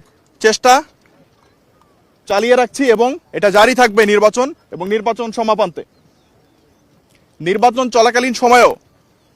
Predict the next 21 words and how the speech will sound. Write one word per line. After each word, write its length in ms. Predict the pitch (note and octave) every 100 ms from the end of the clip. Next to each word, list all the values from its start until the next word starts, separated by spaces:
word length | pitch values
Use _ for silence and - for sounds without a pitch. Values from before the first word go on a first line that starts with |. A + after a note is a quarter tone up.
| _ _ _ _
আমরা 280 | D#3+ G3 A3
বাংলাদেশ 400 | G3 G#3 A3 G#3+
সেনাবাহিনী 540 | A3+ G#3+ G#3+ A3 C4+ E4+ _ _ _ _ - - _ _ _ C#3
ভোট 260 | F#3 G#3
কেন্দ্র 400 | B3 A#3 A#3+ A#3+
এবং 240 | A3 A3 A3+
এর 120 | A3
পারিপার্শ্বিক 540 | G#3+ A3+ A3+ - A#3 -
পরিস্থিতি 540 | A#3+ A#3 B3 A3+ C#3+ _ _ _ _ -
পর্যবেক্ষণ 540 | F3 G3+ A3 - A#3
সহ 340 | G#3+ G3+ A3 A#3 - - - - _ _ -
আমাদের 360 | D#3+ G3 A3 A3 - _ -
কুইক 180 | A#3 B3+
রিয়াকশন 380 | A3+ A3+ - A#3
টিম 260 | A3 A#3 A3 - -
প্রস্তুত 340 | F#3+ F#3+ B3 G#3
রাখা, 340 | A3+ A#3 A#3+ - - - - - - _ - _ _ _ _ -
মোবাইল 280 | F3 G3 A#3
প্যাট্রোলিং 460 | A3 G3+ A#3+ A#3+ A3+
চালু 220 | A3 A3+
রাখা 380 | A3+ A#3 A#3